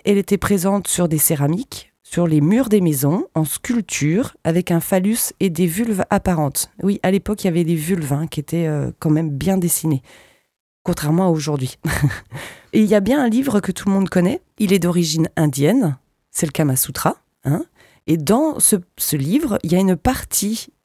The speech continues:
qui présente les cent vingt positions sexuelles. Et ce livre, il a vu le jour au quatrième siècle avant Jésus-Christ. Et puis plus tard, la pornographie, elle s'est déclinée sous forme de photos,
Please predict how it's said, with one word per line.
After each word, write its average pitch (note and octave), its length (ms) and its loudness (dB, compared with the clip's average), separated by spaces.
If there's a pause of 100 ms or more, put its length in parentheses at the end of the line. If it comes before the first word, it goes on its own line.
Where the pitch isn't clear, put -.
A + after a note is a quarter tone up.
(120)
qui A3 280 -2
présente G3 720 -2
les F#3+ 180 0
cent G#3+ 240 2
vingt F#3+ 240 0
positions G3+ 580 0
sexuelles. B2+ 520 -2 (640)
Et G#3 260 2
ce - 200 0
livre, G3+ 500 0
il E3+ 180 2
a E3 60 2
vu D#3 120 -4
le E3+ 120 0
jour F#3 420 0 (260)
au E3+ 80 -4
quatrième G3+ 520 0
siècle - 340 -2 (120)
avant G3+ 300 2
Jésus-Christ. D3+ 600 -6 (640)
Et G3 100 2
puis G3 160 -2
plus F3 200 -2
tard, F#3 580 2
la E3+ 160 2
pornographie, E3+ 640 0
elle A#3+ 80 0
s'est - 160 0
déclinée E3+ 720 0
sous E3 160 -4
forme D#3+ 280 -2
de D#3 220 0
photos, D3+ 640 0